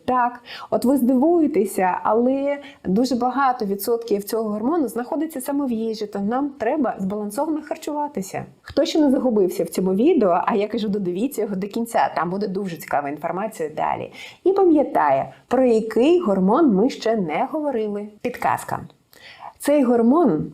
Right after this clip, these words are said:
його формула, його молекула схожа за, е, своєю структурою з морфінами, опіатами. Цей гормон допомагає нам втамувати біль. Ви вже знаєте, про який гормон йдеться?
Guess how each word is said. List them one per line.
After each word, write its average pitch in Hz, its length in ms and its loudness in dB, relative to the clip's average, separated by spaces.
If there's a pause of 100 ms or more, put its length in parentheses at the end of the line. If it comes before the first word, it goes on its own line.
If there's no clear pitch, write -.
(140)
його 226 300 4
формула, 196 540 2
його 185 160 2
молекула 190 600 2
схожа 269 720 -2 (340)
за, 220 760 2
е, 190 40 -8
своєю 214 300 2
структурою 233 880 0
з - 100 -6
морфінами, 226 840 -2 (120)
опіатами. 196 1000 -4 (440)
Цей 262 260 4
гормон 220 560 4 (120)
допомагає 185 640 2
нам 220 360 2
втамувати 180 600 -4
біль. 170 320 -6 (100)
Ви 190 120 -4
вже 180 200 -6
знаєте, 269 440 -2
про 240 140 -4
який 226 220 -4
гормон 180 480 -4
йдеться? 165 480 -6